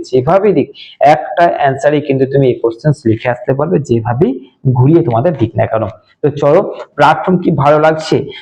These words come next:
কেমন তোমরা, আহ, উম, নেক্সট তোমরা কোন বিষয়ের উপর, আহ, সাজেশন চাইছো, এবং তোমরা সব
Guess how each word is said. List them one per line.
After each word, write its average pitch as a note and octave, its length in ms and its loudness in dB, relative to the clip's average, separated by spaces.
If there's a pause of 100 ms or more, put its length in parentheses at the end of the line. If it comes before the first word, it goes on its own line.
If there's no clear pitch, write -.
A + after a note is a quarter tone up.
(160)
কেমন D3+ 360 2
তোমরা, E3+ 320 4 (340)
আহ, C3+ 320 6
উম, C#3 180 -2 (120)
নেক্সট F3 280 2 (200)
তোমরা E3 220 2
কোন E3 220 2 (100)
বিষয়ের D#3+ 320 0
উপর, E3+ 160 0
আহ, D3 360 -2
সাজেশন C#3 420 -2 (120)
চাইছো, D3 360 0 (340)
এবং D#3 300 2
তোমরা F3 220 2
সব D#3+ 220 -6